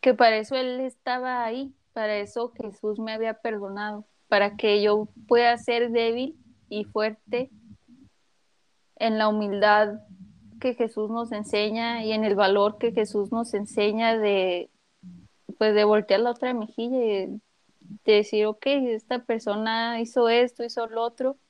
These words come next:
pero yo no quiero ser así". O yo no quiero vivir con este rencor, yo no quiero vivir con este dolor, con esta carga. Y, y descansar en Dios.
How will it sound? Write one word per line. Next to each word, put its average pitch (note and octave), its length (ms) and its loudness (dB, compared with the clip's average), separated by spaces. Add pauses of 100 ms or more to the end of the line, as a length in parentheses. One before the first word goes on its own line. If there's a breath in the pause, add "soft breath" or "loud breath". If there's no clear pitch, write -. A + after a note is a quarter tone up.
(560)
pero G#3 200 6
yo G#3+ 140 2
no A3 180 -6
quiero A3+ 240 -2
ser G#3+ 180 -4
así". G#3+ 320 -8 (1160)
O G3 280 2
yo G#3+ 160 -2
no G#3+ 140 -4
quiero A3 260 2
vivir G3+ 300 2
con G#3+ 200 -6
este G#3+ 320 -4
rencor, G3+ 440 -2
yo G3 100 0
no G3+ 140 -8
quiero G#3+ 220 0
vivir G3 300 2
con G3+ 180 -4
este G#3 220 -4
dolor, G3 440 4
con G3 160 -4
esta G3 260 -8
carga. G#3 440 -2 (1800)
Y, G3+ 560 -2 (240)
y G#3+ 160 2
descansar G3+ 580 2
en A#3 180 0
Dios. A#3+ 240 -4